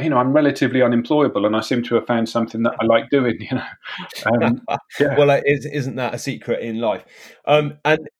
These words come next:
Speaker 2: and, you know, I'm gonna, I'm gonna big you up a little because you're obviously, you're naturally, um, a very modest person. Um, and so I'm gonna big you up a little bit because I think I'm right in saying that your first personal non-River,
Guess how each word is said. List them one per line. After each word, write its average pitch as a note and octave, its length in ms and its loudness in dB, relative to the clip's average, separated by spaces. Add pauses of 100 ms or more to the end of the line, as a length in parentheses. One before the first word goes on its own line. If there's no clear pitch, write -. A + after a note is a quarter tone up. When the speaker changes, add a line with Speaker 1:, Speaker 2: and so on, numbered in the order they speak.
Speaker 2:
and, D#3 300 0
you D#3+ 100 0
know, A#2 240 2
I'm B2 180 2
gonna, A2 300 2
I'm A#2 140 2
gonna G#2+ 140 0
big G#2 220 -4
you G#2+ 140 0
up G2 160 2
a - 40 -2
little G#2+ 140 2
because A#2 220 -4
you're A#2+ 80 0
obviously, G#2+ 260 -4
you're G#2+ 200 -6
naturally, G2+ 640 -8
um, F#2+ 220 -6
a - 20 -18
very G2+ 160 -2
modest G2+ 380 -4
person. F#2+ 580 -4 (400)
Um, A2 400 0
and A#2 100 -2
so B2+ 140 4
I'm B2+ 40 2
gonna B2+ 160 2
big C3 200 -2
you A#2+ 80 4
up A#2 160 -2
a - 20 -6
little A#2 300 2
bit G2+ 180 -2
because A#2+ 320 -6 (100)
I C3+ 100 2
think D#3+ 300 0
I'm B2+ 160 0
right B2+ 220 2
in A#2 100 -4
saying A2+ 340 -2
that A2+ 140 -4
your A2+ 300 -2
first - 720 -2 (1120)
personal A2+ 920 0
non-River, A2+ 720 2